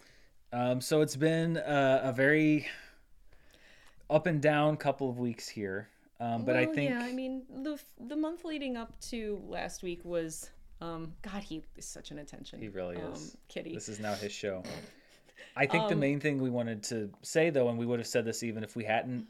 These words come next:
Speaker 1: found Jayla,
Speaker 2: Yeah.
Speaker 1: is to say that if you are wanting to welcome an animal like this guy who came from a shelter, and
Speaker 2: Yep.
Speaker 1: Jayla
Speaker 2: Muffin was also a, a shelter cat.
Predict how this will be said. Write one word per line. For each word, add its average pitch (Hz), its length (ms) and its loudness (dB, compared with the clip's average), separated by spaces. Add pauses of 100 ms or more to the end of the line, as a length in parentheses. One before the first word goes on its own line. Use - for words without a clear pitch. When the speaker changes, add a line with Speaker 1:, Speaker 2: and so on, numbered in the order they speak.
(120)
Speaker 1:
found 113 280 -4
Jayla, 113 500 2
Speaker 2:
Yeah. - 140 -2
Speaker 1:
is 101 400 -4
to 110 500 -4 (560)
say 127 300 4
that 117 120 2
if 117 160 -4
you 135 280 0
are 123 520 4 (180)
wanting 135 480 0
to 143 140 0
welcome 131 420 6
an 131 80 0
animal 131 420 0
like 123 220 4
this 127 200 0
guy 156 240 6
who 151 100 0
came 135 240 -4
from 139 160 -8
a 139 60 -4
shelter, 143 440 0
and - 120 0
Speaker 2:
Yep. - 100 0
Speaker 1:
Jayla 247 420 6
Speaker 2:
Muffin 240 320 0
was 277 120 -6
also 277 320 -8
a, 269 340 -4
a - 60 -6
shelter 254 300 -8
cat. - 260 -10